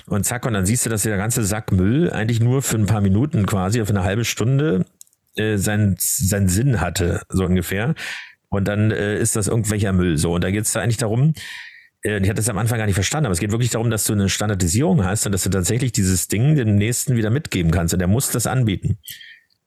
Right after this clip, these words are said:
Also nicht, dass du mit einem Töpfchen kommst, äh, so kenne ich das noch von meinem Großvater, äh, dass er mit dem Topf hingegangen ist, äh, irgendwie und dann hat er den Fisch da drin gehabt und so weiter und die Kartoffeln, äh, irgendwie, äh, in so einem, so einem, äh, ähm, so, so einer Kneipe so ungefähr,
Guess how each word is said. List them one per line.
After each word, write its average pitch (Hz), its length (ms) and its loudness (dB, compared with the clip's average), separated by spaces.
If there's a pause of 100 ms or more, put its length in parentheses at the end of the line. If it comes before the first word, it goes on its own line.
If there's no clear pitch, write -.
(240)
Also 92 120 0
nicht, 120 180 -2
dass - 120 -4
du 113 60 -2
mit 101 120 0
einem 85 160 0
Töpfchen 151 440 -2
kommst, 170 480 -2
äh, 117 280 -2
so 110 100 -2
kenne 110 140 -2
ich 107 80 -2
das 107 140 -4
noch 110 120 -2
von 101 140 0
meinem 92 240 2
Großvater, 135 640 0 (420)
äh, 95 180 -2
dass 101 140 -2
er 107 80 0
mit 101 140 0
dem 90 100 0
Topf 131 240 -2
hingegangen 135 420 0
ist, 131 260 -2
äh, 73 40 -2
irgendwie 117 560 0
und 98 160 0
dann 107 160 0
hat 107 100 0
er 110 60 0
den 92 160 0
Fisch 139 220 -2
da 135 100 -2
drin 120 180 0
gehabt 120 360 -2
und 95 180 2
so 101 120 0
weiter 123 280 -2
und 117 100 0
die 98 60 0
Kartoffeln, 110 540 0 (420)
äh, 117 300 -2
irgendwie, 131 420 0
äh, 104 840 0
in 120 120 2
so 117 80 0
einem, 127 200 2
so 120 100 0
einem, 117 240 0
äh, 98 840 0
ähm, 104 240 4
so, 98 280 2
so 101 160 2
einer 101 260 0
Kneipe 120 400 -4
so 131 80 -2
ungefähr, 139 480 0